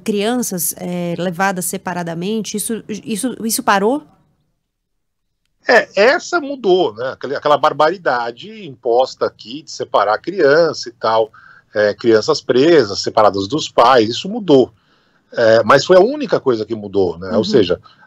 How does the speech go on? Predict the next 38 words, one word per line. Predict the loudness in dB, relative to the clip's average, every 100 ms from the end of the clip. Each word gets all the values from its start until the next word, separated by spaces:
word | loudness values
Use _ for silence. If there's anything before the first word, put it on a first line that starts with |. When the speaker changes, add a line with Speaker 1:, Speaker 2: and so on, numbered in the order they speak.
| _
Speaker 2:
as | 0
leis | 4 4 4
continuam | 2 -2 0 -2
sendo | 0 0 2
as | 2
mesmas | 0 2 2 0 -4 -4 -14 _ _ _
que | -4 0
proíbem | 4 6 6 4 0
a |
entrada | 0 4 6 6 6 2
das | 2 -2
pessoas | 0 -4 0 0 0
que | -8
estão | 0 0 2
ilegais. | 0 4 4 4 0
Ou |
seja, | -14 -12 -12 -12 _ _ -12
não | 0
dá | 2
pra | 2
chegar | -4 -4 -2 -2
na | -4
fronteira | -6 -10 -6 -4 -2 -2
imaginando | -2 -4 -4 -6 -6
que | -6
vai | 2 4 4
conseguir | 0 -6 -8 -8 -8
entrar, | -4 2 2 2 -4 _ -20 _
é, | -2 0
nos | -2 -4
Estados | -4 2 2 2
Unidos. | -4 -2 -2 -2 -6 -4
E |
teve | 2 2
muita | 2 2 4
gente | 2 0 -2
que | -2
mentiu, | 0 -2 0 4 4 2